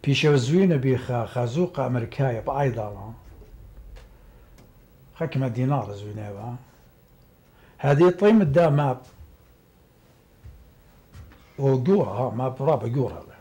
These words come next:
يعني صوت رابع جورا تلا. أم بايزول تخسخت منه طيمه إلى تري ألف وتسعمية دولار. أنا تلي خا صورة ترى بوس صورة من دا نقشة ترى جورا.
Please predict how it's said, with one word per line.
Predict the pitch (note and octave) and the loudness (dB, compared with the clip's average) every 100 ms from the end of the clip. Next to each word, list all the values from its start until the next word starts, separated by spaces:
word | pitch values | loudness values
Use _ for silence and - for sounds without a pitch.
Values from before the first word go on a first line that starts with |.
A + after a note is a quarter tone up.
| - | -18
يعني | A#2+ A2+ | -12 -8
صوت | D#3 C3 | -4 -2
رابع | B2+ D3+ A#2+ | 0 0 0
جورا | A#2+ A2 - | -2 -6 -8
تلا. | F#2 F#2 - - - - - - - - - - | -16 -16 -20 -20 -20 -20 -20 -20 -20 -20 -16 -2
أم | C#3 | 2
بايزول | C#3 D#3+ C3+ G3+ A3 | 4 4 6 6 4
تخسخت | - D#3 - F#3 - | 4 0 2 0 0
منه | C#3 D3 C#3 A#2+ A#2+ | 0 2 2 0 -4
طيمه | D#3+ D3 C#3 | -4 -2 -2
إلى | B2+ | -2
تري | B2 D3+ E3 | -4 0 2
ألف | D3 C3+ | 0 -4
وتسعمية | B2 - A#2 G2+ | -8 -8 -8 -10
دولار. | F2 E2 - - - _ _ _ _ - - _ _ _ _ _ _ _ _ _ - - - - - D#3+ | -14 -20 -20 -20 -20 _ _ _ _ -20 -20 _ _ _ _ _ _ _ _ _ -20 -20 -20 -20 -8 0
أنا | F#3+ G3 | 4 4
تلي | F#3+ F#3 E3+ | 4 2 2
خا | D#3+ D3+ D3+ C#3+ C3+ B2+ | 2 0 0 2 2 0
صورة | - F3 | 0 0
ترى | D3 D3 C3+ B2+ B2+ | 2 0 -2 -2 -4
بوس | C3 E3+ - | -2 -4 -4
صورة | D#3 C#3 A2+ | -4 -2 -2
من | A2+ G#2+ | -6 -6
دا | A#2+ A2+ A2+ - _ _ - _ _ _ _ - - - _ - | -4 -4 -6 -14 _ _ -20 _ _ _ _ -20 -20 -20 _ -6
نقشة | B2+ C3 | -6 -6
ترى | A2+ A2+ G#2 G2+ | -12 -12 -14 -16
جورا. | G2+ F#2 - | -16 -18 -20